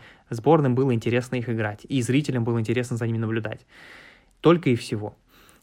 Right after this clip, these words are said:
И то, что Бельгия не поп-, не выиграет этот финал этой Лиги Наций, это вообще ничего. Ну, казалось бы, да? Но сам факт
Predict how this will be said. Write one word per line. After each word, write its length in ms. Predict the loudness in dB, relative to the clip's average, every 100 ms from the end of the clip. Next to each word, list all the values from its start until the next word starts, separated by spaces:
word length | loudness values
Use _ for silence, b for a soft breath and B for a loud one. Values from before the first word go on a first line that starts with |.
| _
И 560 | 0 2 4 2 -2 2
то, 120 | 2
что 640 | 2 2 4 4 2 -2 -8 _ _
Бельгия 640 | -8 4 4 4 0 0 0
не 280 | -2 0 0
поп-, 200 | -2 -2
не 200 | 0 4
выиграет 500 | 4 4 0 -2 -4
этот 240 | -6 -10
финал 500 | -8 -2 2 2 2
этой 220 | 0 0
Лиги 260 | 0 -2 -2
Наций, 580 | -2 -2 -2 -2 -2 -8 -20 -8
это 320 | -8 -4 -4
вообще 300 | -4 -6 -6
ничего. 540 | -6 -6 -10 -8 -10 -12 _ _ _ _ _ _ _ _
Ну, 80 | -6
казалось 420 | -2 -2 -4 -6
бы, 120 | -4
да? 180 | -4 -4 B B B B B _
Но 100 | -2
сам 240 | 2 2
факт 460 | 2 0 -2 -2 -14